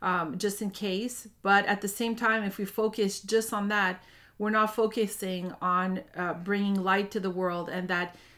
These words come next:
there's still time for, you know, people to get saved, and they have to see God's light and they need to see it through us, and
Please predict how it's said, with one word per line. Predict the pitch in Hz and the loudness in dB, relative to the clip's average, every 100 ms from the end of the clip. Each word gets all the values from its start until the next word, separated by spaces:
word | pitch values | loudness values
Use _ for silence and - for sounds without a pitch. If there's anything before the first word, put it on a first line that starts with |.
| - | 0
there's | 208 196 | 4 4
still | - - 226 220 | 2 2 4 4
time | - 220 208 208 | 2 0 2 0
for, | 196 190 180 175 - - | -2 -2 0 -2 -6 -10
you | 208 | -4
know, | 202 185 | -2 -2
people | 180 220 196 202 | -4 -8 -2 -2
to | 202 | -2
get | 180 180 | -2 -2
saved, | - 208 196 175 165 | -2 0 0 0 -4
and | 185 180 | -8 -4
they | 180 | -2
have | 185 190 196 | 0 0 0
to | 196 | -2
see | 196 196 | -6 -6
God's | 180 175 156 | -2 -2 -2
light | 170 165 160 | -4 -4 -4
and | - 180 | -6 -4
they | 185 | -2
need | 190 196 | 0 0
to | 196 | -2
see | 196 - 185 | -6 -4 -4
it | 185 | -4
through | - 180 | -6 -2
us, | 170 165 165 | 0 0 -2
and | 170 | -8